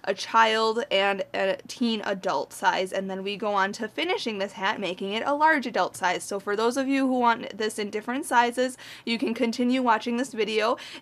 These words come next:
or follow along with the written pattern that's linked in the description of this video, and you can get smaller sizes for this hat. It is so adorable, and it'd be great if you made it in different colors,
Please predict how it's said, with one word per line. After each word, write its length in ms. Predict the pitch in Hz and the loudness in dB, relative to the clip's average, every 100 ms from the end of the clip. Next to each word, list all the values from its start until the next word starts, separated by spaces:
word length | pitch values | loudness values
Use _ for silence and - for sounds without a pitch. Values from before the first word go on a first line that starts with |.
| - | 2
or 280 | 233 226 240 | 6 6 6
follow 360 | 240 233 233 | 6 8 10
along 240 | 240 233 226 | 8 6 4
with 120 | 262 | 0
the 80 | 220 | 0
written 280 | 220 226 262 | 0 2 2
pattern 440 | 233 214 240 285 | 2 4 4 4
that's 160 | 220 214 | 0 -2
linked 340 | 214 226 247 | 0 0 0
in 80 | 233 | 0
the 80 | 208 | 0
description 560 | 220 - - - 269 | -4 -2 -2 2 0
of 100 | 220 | 0
this 160 | 233 196 | -2 -4
video, 400 | 190 190 214 262 - 330 | -2 0 0 -2 -8 -8
and 280 | - 214 208 | -2 0 0
you 80 | 214 | -4
can 200 | - 214 | -4 4
get 240 | 196 185 - - | 4 4 0 -12
smaller 540 | - 233 202 190 185 | -4 2 4 4 2
sizes 540 | - 185 185 180 180 - | 0 0 0 -2 -6 -6
for 260 | 214 196 | 0 0
this 180 | 175 185 | 0 -2
hat. 300 | - 190 - | 0 0 0
It 120 | 202 | 0
is 120 | 208 - | -2 -2
so 360 | - 247 226 | -2 2 4
adorable, 480 | 214 202 180 180 190 | 4 2 2 4 2
and 180 | - 220 | 2 0
it'd 140 | 240 | 0
be 80 | 269 | 0
great 260 | 240 269 277 | 4 4 4
if 100 | 269 | 2
you 120 | 254 | 4
made 200 | 240 233 | 4 4
it 120 | 240 | 2
in 120 | 220 | 0
different 360 | 226 240 269 - | 0 2 2 0
colors, 560 | - 311 392 196 - | 2 4 6 4 2